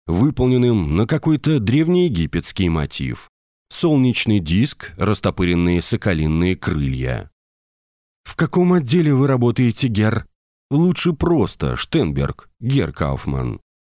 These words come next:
Я ведь пока всего лишь студент. Я учусь в Мюнхенском университете.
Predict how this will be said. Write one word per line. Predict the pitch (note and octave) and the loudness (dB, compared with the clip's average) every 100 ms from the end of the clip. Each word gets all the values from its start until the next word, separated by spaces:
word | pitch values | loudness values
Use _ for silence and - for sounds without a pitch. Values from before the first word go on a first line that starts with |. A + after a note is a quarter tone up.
| _ | _
Я | D#2+ F#2+ | -2 0
ведь | G2 - | 0 -2
пока | G2 G2+ | -2 -2
всего | - G2 F#2 | 0 2 2
лишь | F#2 - | 2 0
студент. | - A#2 C#2+ C2 A#1 - - _ - | 0 -2 -2 -4 -4 -10 -20 _ -4
Я | A#2 | 0
учусь | D#3+ - G#3 - | 0 0 0 2
в | D#3 | 2
Мюнхенском | F#3+ F#3+ F#3 F3+ - E3 E3 | 2 2 2 0 0 0 2
университете. | E3 D#3 D3+ F#3 D3+ E2+ C2 - C#2+ | 2 2 0 -2 -2 -2 -4 -6 -8